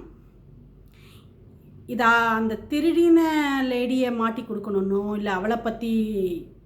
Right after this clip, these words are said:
எல்லாருக்கும் சொல்லி அலர்ட் பண்ணணுன்னோ, இல்ல வந்து, ம்,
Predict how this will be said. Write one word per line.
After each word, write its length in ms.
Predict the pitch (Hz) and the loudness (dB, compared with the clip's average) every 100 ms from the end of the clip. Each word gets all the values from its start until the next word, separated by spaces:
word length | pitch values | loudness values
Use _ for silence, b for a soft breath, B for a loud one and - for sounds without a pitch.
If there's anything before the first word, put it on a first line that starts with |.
| _ - | _ -6
எல்லாருக்கும் 360 | 226 226 254 | -2 -2 -2
சொல்லி 200 | 247 226 | 0 0
அலர்ட் 360 | 214 208 226 - | 0 -2 -6 -4
பண்ணணுன்னோ, 720 | 214 202 202 202 214 226 - - b b b b b | -4 -2 -4 -4 -2 -4 -6 -16 b b b b b
இல்ல 320 | - 285 277 262 | -12 -4 0 0
வந்து, 560 | 247 247 262 240 226 214 208 196 196 | 2 2 2 2 0 0 -2 -2 -2
ம், 260 | 190 185 | -2 -2